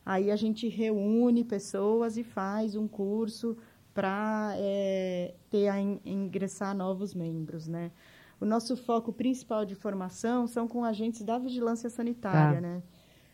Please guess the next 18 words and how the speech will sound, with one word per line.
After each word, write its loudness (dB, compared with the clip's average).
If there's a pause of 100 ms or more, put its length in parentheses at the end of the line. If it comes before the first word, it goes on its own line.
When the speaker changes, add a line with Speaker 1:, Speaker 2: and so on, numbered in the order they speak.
(120)
Speaker 1:
Porque -8
eles 0
é 2
que -8
têm, -4
assim, -4
a, -4 (480)
a -4
obrigação 0
legal, 0
né, -2
de -10
fazer -2
o 0
monitoramento -2 (580)
dessa 2
legislação. -2
Speaker 2:
Sim. -2